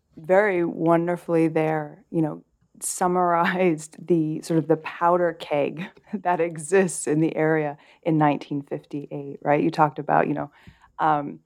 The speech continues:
what, what we see in between nineteen fifty-five and nineteen fifty-eight is, as you've just mentioned, more investigations. Cadres go in to f-, try to figure out why co-, the collectivization hasn't worked so well.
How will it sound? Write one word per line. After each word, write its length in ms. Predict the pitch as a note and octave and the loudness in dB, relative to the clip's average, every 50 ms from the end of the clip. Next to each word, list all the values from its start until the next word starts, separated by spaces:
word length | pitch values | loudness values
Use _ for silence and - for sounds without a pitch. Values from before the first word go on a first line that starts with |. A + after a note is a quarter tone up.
| _ _ _ _ _ _ _ _ _ _ | _ _ _ _ _ _ _ _ _ _
what, 420 | - - F3+ F3 F#3 F3 - - - F#3 D#3+ | -14 -10 -4 0 0 0 0 0 -4 -6 -4
what 360 | G3 C3+ - - F#3+ F#3+ F#3 | -4 -4 0 4 4 6 6
we 100 | G3+ G#3+ | 4 0
see 240 | F#3+ - - G3 F#3+ | -2 -4 -2 0 0
in 140 | F#3 F3+ | 0 2
between 540 | E3 F#3 F3+ - - - C4+ C4+ C4+ B3 G#3+ | 4 4 2 2 0 -4 0 0 2 2 2
nineteen 260 | G3 F3+ F3+ F3+ F3 | 0 0 0 0 0
fifty-five 420 | D#3+ F3+ E3+ F3 D#3 - D#3+ D#3+ D3+ | -2 -2 -2 -2 -2 0 2 2 2
and 80 | D#3+ | 2
nineteen 300 | D#3 D3+ D#3 D#3 E3+ D#3+ | 0 0 0 0 -2 -6
fifty-eight 480 | D#3 - D#3 D3+ - D#3+ D#3 D3+ D3+ D#3 | -6 -8 -12 -6 -2 0 0 0 2 0
is, 160 | E3 D#3+ D#3 | 0 0 0
as 160 | D#3+ D3 D3+ | -2 -4 -4
you've 120 | D#3 D3 C#3 | -6 -8 -4
just 220 | - D#3+ D#3 D#3+ | -2 -2 0 2
mentioned, 400 | F#3 G#3 G#3+ F#3+ F3+ E3+ D#3+ D#3 | 2 2 2 2 0 0 0 0
more 260 | D#3 D#3+ E3 F3 E3+ | 0 0 2 2 2
investigations. 880 | E3 D#3+ D#3+ D#3 D3 D3+ - - - C#3+ - C#3+ D3 D3 - C3+ B2 C#3+ | 2 0 0 0 -2 -2 -4 -6 -6 -2 0 0 0 0 -4 -10 -12 -12
Cadres 460 | - - - E3 D#3+ D#3 D#3 D#3+ D#3+ D3 | -4 0 2 2 2 4 2 0 0 0
go 220 | C#3 E3 D3+ D3+ | -2 0 0 2
in 160 | D#3 D3+ D3+ | 2 0 -2
to 80 | D3+ D#3+ | -4 -6
f-, 80 | - _ _ _ | -12 _ _ _
try 180 | - - E3 D#3 | 0 2 4 4
to 80 | D#3+ | 4
figure 380 | D#3 D#3+ - E3+ D3+ D#3 D3+ D3 | 2 -2 -2 -4 -2 0 0 2
out 180 | C#3+ - - - | 2 0 0 -2
why 300 | C#3+ C#3+ D3+ D#3 D#3+ D#3 | -2 0 0 2 0 -2
co-, 200 | D#3 - - - _ | -4 -12 -16 -16 _
the 120 | - D3 - _ _ _ _ - | -20 -20 -20 _ _ _ _ 0
collectivization 760 | - E3 D#3+ D#3 D#3 D#3+ D#3 D#3 D#3 D3+ D#3 D#3 D#3 - D#3+ | 2 2 2 2 0 0 0 0 2 2 2 0 0 -2 -6
hasn't 420 | D3+ - - E3+ F3 D#3+ E3+ - - | -4 0 2 4 4 4 2 -4 -2
worked 300 | D#3 E3+ E3+ E3+ - - | 2 2 2 2 0 -4
so 200 | - - D#3 D3 | -4 0 0 0
well. 480 | C#3+ C#3+ D3+ D3+ D3 D3 - D3+ D3+ | 0 2 0 2 2 2 0 -2 -4